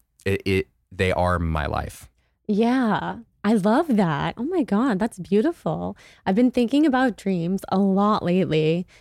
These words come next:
Speaker 2: because my dreams have been more vivid than ever. So this is just a very timely conversation because they're not random.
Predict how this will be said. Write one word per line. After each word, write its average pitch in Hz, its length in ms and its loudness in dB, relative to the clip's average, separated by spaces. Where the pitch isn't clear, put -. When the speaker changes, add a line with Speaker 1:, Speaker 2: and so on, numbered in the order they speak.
Speaker 2:
because 220 280 2
my 226 180 4
dreams 202 420 -2
have 220 300 -2
been 170 480 -2
more 214 280 2
vivid 190 400 2
than 185 120 0
ever. 170 540 -2
So - 180 -4
this 196 200 2
is 214 160 0
just 220 200 -2
a 214 80 2
very 170 600 -2
timely 196 720 0
conversation 175 920 0
because 240 280 0
they're 269 160 2
not 214 420 0
random. 190 400 -2